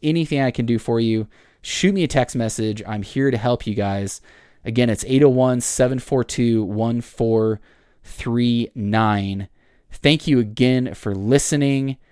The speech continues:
I'm sending you good vibes and good energy, and I wish you nothing but the best in using your imagination to create the life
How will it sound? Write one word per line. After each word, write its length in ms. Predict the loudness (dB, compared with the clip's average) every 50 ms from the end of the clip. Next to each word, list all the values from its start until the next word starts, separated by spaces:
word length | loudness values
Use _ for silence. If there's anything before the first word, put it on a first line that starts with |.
| _ _ _ _ -10
I'm 120 | -10 -8
sending 440 | -6 -4 -2 0 2 2 2 2 0
you 160 | 0 -2 -2
good 280 | -2 0 4 4 4 4
vibes 600 | 4 2 2 2 2 2 0 0 -2 -2 -4 -6 -8
and 220 | -8 -8 -6 -2
good 200 | 2 2 2 2
energy, 720 | 2 -2 0 0 0 0 0 0 0 0 0 0 -2 -6 -10 _ _ _ _ _ _ _ _ -8
and 440 | -4 -2 -2 -2 -2 -4 -4 -4
I 120 | -4 -4 -4
wish 380 | -2 2 2 2 2 2 0
you 140 | -2 0 0
nothing 440 | 0 0 0 -2 -2 -2 -2 -4 -2
but 120 | -2 -4
the 80 | -4 -4
best 500 | -8 -4 -2 0 0 0 0 -4 -6 -8
in 200 | -10 -8 -8 -8
using 500 | -4 -2 0 0 0 0 0 -2 -2 -2
your 400 | -2 0 0 2 2 0 0 -2
imagination 1120 | -4 -4 -4 -2 -2 -4 -4 -4 -4 -4 -2 2 2 2 2 2 0 -2 -2 -2 -4 -6 -10 -12 -20 -20 _ _ _ _ _ _ _ -10 -6
to 120 | -4 -4
create 600 | -4 -4 -2 -2 0 2 4 4 4 2 0 _ _ _ -12
the 100 | -8 -6
life 520 | -4 -2 -2 -2 -2 -4 -6 -8 -12 -20